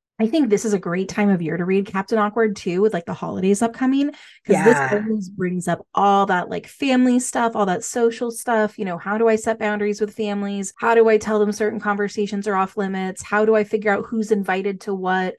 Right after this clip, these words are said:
Speaker 1: There's so many of these, like, kind of social conundrums that always come up at this time of year. And I know that she has a bunch of columns that specifically talk about some of that holiday stuff.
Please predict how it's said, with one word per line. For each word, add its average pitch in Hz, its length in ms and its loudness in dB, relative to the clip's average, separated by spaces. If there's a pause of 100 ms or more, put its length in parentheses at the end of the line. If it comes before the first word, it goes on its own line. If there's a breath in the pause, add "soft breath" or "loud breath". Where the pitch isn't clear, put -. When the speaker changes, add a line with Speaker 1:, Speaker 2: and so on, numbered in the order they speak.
Speaker 1:
There's 277 220 -6
so 285 240 -2
many 302 220 -4
of 233 40 -6
these, 226 160 -6
like, 208 120 -2
kind 190 160 -8
of 185 60 -8
social 190 380 -6
conundrums 185 600 -4
that 170 100 -2
always 170 240 -2
come 175 200 -6
up 165 140 -6
at 185 60 -12
this 202 160 -2
time 226 200 0
of 226 140 0
year. 240 340 0
And 190 220 0
I 196 140 -2
know 190 240 4
that - 100 0
she 185 200 -8
has 170 200 -8
a 165 60 -4
bunch 165 260 -4
of 170 80 -6
columns 165 460 -6
that - 160 -6
specifically 170 640 -4
talk - 260 -6
about - 180 -4
some - 140 -6
of - 80 -8
that - 120 -4
holiday - 420 -2
stuff. - 480 -6